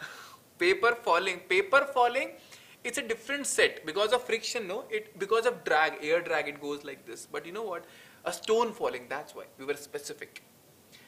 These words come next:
Nice. Yes, yes, you were the first one to answer. Uh, it's water. W A T E R.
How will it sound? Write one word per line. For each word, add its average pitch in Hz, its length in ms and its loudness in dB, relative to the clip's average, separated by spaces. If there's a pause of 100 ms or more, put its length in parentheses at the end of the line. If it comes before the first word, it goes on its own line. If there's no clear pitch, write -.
(260)
Nice. 240 640 8
Yes, 180 420 10
yes, 180 280 8
you 180 60 0
were 180 80 4
the 175 100 6
first 160 240 2
one 156 120 -6
to 151 120 2
answer. 135 260 -2 (500)
Uh, 139 380 4 (580)
it's - 300 2
water. 226 640 6 (2000)
W 185 440 -4 (480)
A 185 400 -2 (480)
T 165 440 -14 (440)
E 175 260 -14 (440)
R. 156 280 -2